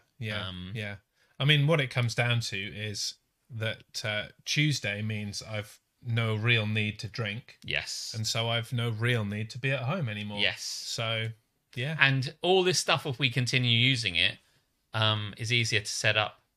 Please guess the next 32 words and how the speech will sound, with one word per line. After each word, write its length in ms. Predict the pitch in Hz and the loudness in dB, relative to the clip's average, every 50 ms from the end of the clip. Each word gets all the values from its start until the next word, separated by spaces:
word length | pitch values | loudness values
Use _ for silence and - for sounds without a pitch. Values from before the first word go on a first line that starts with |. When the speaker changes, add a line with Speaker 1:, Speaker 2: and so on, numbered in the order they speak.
| _ _ _ _ _ | _ _ _ _ _
Speaker 2:
here 320 | - - - 127 104 90 90 | -8 0 4 4 6 6 4
than 200 | - 104 95 95 | 2 0 0 0
it 100 | - - | 0 -2
is 320 | 104 95 95 95 - - | -2 -2 -2 -2 -2 -2
Speaker 1:
Where 140 | 123 113 107 | -2 -2 -4
it 80 | 107 104 | -4 -4
lives. 360 | 123 131 117 110 - - - - _ _ - | -4 -4 -4 -4 -8 -10 -12 -12 _ _ 2
Speaker 2:
Where 260 | 135 156 196 202 202 | 2 4 4 4 2
it 120 | 185 - | 0 0
lives. 580 | - 139 127 110 95 90 113 - 139 135 120 110 | -2 -2 0 -2 -2 -4 -6 -4 -4 -2 -2 -4
Speaker 1:
Mm. 60 | 101 - _ _ _ _ _ _ _ _ _ _ _ _ _ | -4 -8 _ _ _ _ _ _ _ _ _ _ _ _ _
Speaker 2:
You 100 | - 143 | -2 2
know, 120 | 147 143 131 - | 2 2 2 2
ideally, 540 | 151 156 143 127 - 180 190 185 160 113 98 | 0 0 0 0 2 4 4 4 4 2 2
you 140 | 98 104 110 | 2 4 4
have 160 | 117 113 113 | 4 4 4
it 80 | 117 | 2
where 120 | 117 123 117 | 2 2 4
it 60 | 120 | 6
never 180 | 127 135 120 120 | 6 6 6 6
has 160 | 120 117 - | 4 2 0
to 80 | - | 0
move. 340 | 117 120 131 131 120 101 90 | 2 4 4 4 4 2 0
That's 200 | 120 123 175 208 | 0 -2 -2 0
the 80 | - 123 | 2 4
Speaker 1:
Mm. 60 | 110 | 4
Speaker 2:
ideal 600 | 107 143 180 139 113 110 104 101 95 92 110 135 - | 4 6 6 6 6 6 4 2 0 -2 -6 -10 -6
thing, 220 | - 101 92 90 98 | -2 0 0 0 0
isn't 200 | 101 98 104 92 | -2 -4 -6 -8
it? 160 | 85 85 - - | -8 -10 -10 -10
Um, 320 | - 92 90 87 85 87 90 | -8 -8 -8 -6 -8 -6 0
Speaker 1:
Yeah, 340 | - 160 147 113 110 107 110 | 4 4 6 6 4 2 -2